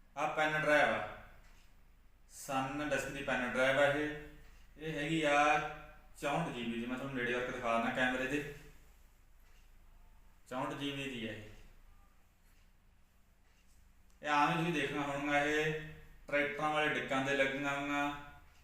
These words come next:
ਗਾਣੇ ਚੱਲਦੇ ਹੁੰਦੇ ਨਾ ਵਿੱਚ, ਜੋ ਮਰਜ਼ੀ ਭਰ ਲਓ, ਫਿਲਮ ਭਰ ਲਓ, ਗਾਣੇ ਭਰ ਲਓ। ਤੇ ਇਹਦੇ ਤੋਂ ਠੱਗੀ ਵੱਜਣ ਲੱਗੀ ਆ। ਤੇ ਇਹਦੇ ਤੋਂ ਤੁਹਾਨੂੰ ਦੱਸ ਦਿੰਦੇ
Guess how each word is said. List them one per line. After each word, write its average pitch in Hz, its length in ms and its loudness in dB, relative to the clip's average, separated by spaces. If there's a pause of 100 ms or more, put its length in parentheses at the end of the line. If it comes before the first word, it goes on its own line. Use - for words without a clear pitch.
(380)
ਗਾਣੇ 131 260 -2
ਚੱਲਦੇ - 240 2
ਹੁੰਦੇ 147 140 -2
ਨਾ 190 100 2
ਵਿੱਚ, 170 340 -2 (500)
ਜੋ 143 140 -10
ਮਰਜ਼ੀ 135 340 0
ਭਰ 147 200 2
ਲਓ, 131 80 -2
ਫਿਲਮ 131 300 -2
ਭਰ 147 180 2
ਲਓ, 123 200 -2
ਗਾਣੇ 120 300 2
ਭਰ 131 200 4
ਲਓ। 120 400 -4 (720)
ਤੇ 131 300 -10
ਇਹਦੇ 151 200 -2
ਤੋਂ 185 100 -2 (100)
ਠੱਗੀ 143 240 -2
ਵੱਜਣ 135 240 -2
ਲੱਗੀ 123 340 0
ਆ। 143 180 6 (1040)
ਤੇ 135 460 -10
ਇਹਦੇ 170 180 -2
ਤੋਂ 202 100 -2
ਤੁਹਾਨੂੰ 196 460 0
ਦੱਸ 139 200 4
ਦਿੰਦੇ 156 180 0